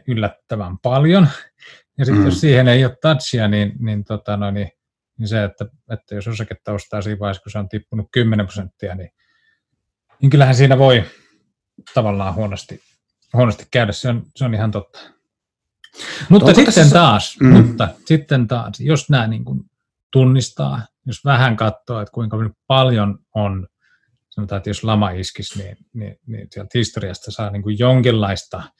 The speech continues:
Speaker 1: fiilistä siihen, että, että kuinka paljon nyt joku syklisen alan osake saattaisi tipahtaa sellaisessa tilanteessa. Ja sitten voi asettaa itselleen rajan, että jos se tippuu tuohon, niin sitten mä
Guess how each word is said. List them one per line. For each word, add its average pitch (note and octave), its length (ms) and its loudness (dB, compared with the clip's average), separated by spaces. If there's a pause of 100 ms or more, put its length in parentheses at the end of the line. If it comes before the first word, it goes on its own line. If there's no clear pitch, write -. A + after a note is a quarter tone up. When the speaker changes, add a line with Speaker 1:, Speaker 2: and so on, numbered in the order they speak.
(840)
Speaker 1:
fiilistä B2 540 4
siihen, G2+ 380 -4
että, F2+ 240 -16 (320)
että - 220 -10
kuinka B2+ 400 2
paljon A2+ 520 0
nyt F2+ 120 -12 (160)
joku - 340 -18 (640)
syklisen A2+ 640 -6
alan A2 320 -4
osake G#2 340 -6
saattaisi - 760 -10 (300)
tipahtaa A2 640 -2
sellaisessa - 640 -14
tilanteessa. G2 640 -12 (1120)
Ja B3 60 6
sitten A#3 280 2
voi G#3+ 180 6
asettaa G3+ 340 4
itselleen F#3 320 6
rajan, F3+ 280 6
että C#3+ 160 0
jos E3 140 2
se B2 80 -4
tippuu E3+ 380 -2
tuohon, C#3 420 2
niin C3 120 0
sitten B2 300 -6
mä A2+ 160 -6